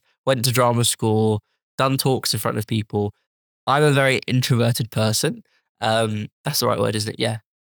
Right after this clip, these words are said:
Introvert? Yeah, I'm, I'm very introverted in a sense. Um, I might not come across it on these podcasts and on my LinkedIn, but in real life,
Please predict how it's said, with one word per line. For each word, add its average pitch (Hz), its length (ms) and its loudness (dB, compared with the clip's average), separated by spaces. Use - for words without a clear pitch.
Introvert? 190 500 -2
Yeah, 220 220 0
I'm, 113 120 -4
I'm 151 160 0
very 175 220 0
introverted 123 600 -2
in 107 100 0
a 107 60 2
sense. - 480 0
Um, 104 340 0
I 113 100 2
might 131 160 0
not - 140 -4
come 123 160 0
across 123 340 -2
it - 140 -2
on 127 100 0
these 131 140 0
podcasts 151 560 -4
and 123 80 0
on 117 80 2
my 117 120 2
LinkedIn, 120 520 0
but - 220 0
in 147 340 2
real 117 420 2
life, 127 480 0